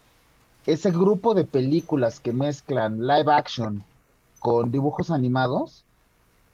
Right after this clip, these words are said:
es, es un, un, pues sí es un reto. Y aparte ahorita, como lo mencionaban,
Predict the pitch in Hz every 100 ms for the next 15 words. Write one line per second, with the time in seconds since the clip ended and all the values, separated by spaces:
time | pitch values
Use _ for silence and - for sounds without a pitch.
0 | - 113 107 104 98 - - 135 135 143
1 | 151 151 147 139 139 139 135 135 127 117
2 | 104 95 _ _ _ _ 131 123 170 196
3 | 175 202 208 143 - _ _ - - -
4 | 185 214 190 208 185 156 127 123 127 143
5 | 139 165 135